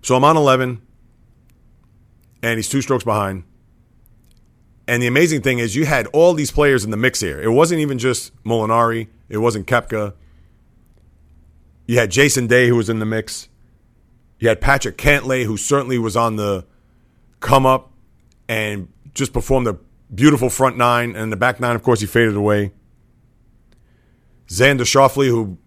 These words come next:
was brilliant throughout the course of the day, but had a bunch of pars. And, of course, you can't get a ton of pars if you're gonna win this tournament. You gotta get some birds at some point.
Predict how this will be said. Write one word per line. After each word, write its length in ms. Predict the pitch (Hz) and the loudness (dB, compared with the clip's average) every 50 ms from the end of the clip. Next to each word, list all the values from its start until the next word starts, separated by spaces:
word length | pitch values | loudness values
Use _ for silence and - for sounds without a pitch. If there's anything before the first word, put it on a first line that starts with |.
| _ _ _ _ _ - | _ _ _ _ _ -6
was 160 | 123 107 82 | -6 -6 -4
brilliant 400 | 82 87 127 147 147 143 143 123 | 0 4 4 6 6 4 2 0
throughout 160 | 135 135 127 | 0 0 0
the 80 | 120 - | 0 0
course 200 | - 131 120 - | 0 0 0 0
of 80 | 123 | -2
the 60 | 113 107 | -4 -2
day, 400 | 101 117 117 117 117 113 101 - _ _ _ _ _ _ _ _ _ _ _ _ _ _ _ _ _ _ _ _ _ _ _ _ _ _ _ _ _ - | 0 0 0 0 -2 -4 -8 -12 _ _ _ _ _ _ _ _ _ _ _ _ _ _ _ _ _ _ _ _ _ _ _ _ _ _ _ _ _ -2
but 200 | 113 117 107 90 | 0 0 0 2
had 140 | 120 123 | 0 0
a 60 | 117 104 | 0 2
bunch 240 | 101 131 143 123 | 0 0 0 0
of 80 | 123 95 | -2 0
pars. 420 | - 135 127 127 123 127 127 107 | 2 4 4 4 4 2 2 0
And, 160 | 113 110 107 104 | -4 -8 -8 -10
of 140 | 92 - | -12 -4
course, 420 | - 139 135 139 127 - - - - _ _ _ _ _ _ _ | 0 2 2 2 2 0 -6 -16 -20 _ _ _ _ _ _ _
you 100 | - 104 | -14 -12
can't 300 | 101 - 147 147 147 123 | -6 -2 -2 -2 0 0
get 100 | 127 135 | -2 -4
a 60 | 127 117 | -4 -4
ton 240 | - - 143 131 | -4 -2 -2 -2
of 80 | 117 92 | 0 2
pars 280 | 131 131 131 127 110 110 | 2 4 4 4 2 -2
if 80 | 104 | -4
you're 60 | 104 | -4
gonna 140 | 110 113 113 | -4 -4 -2
win 160 | 113 120 117 | -2 -2 -2
this 100 | 110 101 | -4 -4
tournament. 340 | - - 123 120 110 104 101 | -2 -2 -2 -2 -2 -4 -6
You 60 | 101 | -4
gotta 160 | 104 113 120 117 | -2 -2 -2 -4
get 140 | 113 104 | -4 -6
some 160 | - 107 98 92 | -8 -6 -4 -2
birds 420 | 110 113 110 107 87 - - - _ _ _ _ _ _ _ _ _ - | 0 0 0 -2 -4 -8 -12 -14 _ _ _ _ _ _ _ _ _ -10
at 140 | 107 107 - | -8 -4 0
some 200 | - 123 120 104 | 0 0 2 2
point. 300 | 98 95 85 80 73 | 0 -2 -2 -4 -8